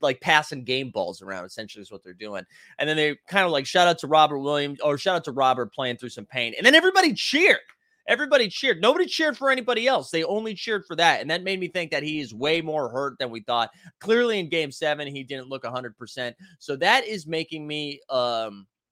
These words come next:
that's making me a little bit nervous. Now, granted that, well, the game was on Sunday, so you got Monday, Tuesday, Wednesday, you know, three full days of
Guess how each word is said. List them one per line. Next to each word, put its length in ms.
that's 180
making 180
me 100
a 60
little 200
bit 100
nervous. 380
Now, 100
granted 400
that, 140
well, 320
the 80
game 180
was 140
on 120
Sunday, 440
so 100
you 80
got 100
Monday, 320
Tuesday, 640
Wednesday, 760
you 80
know, 120
three 260
full 200
days 280
of 100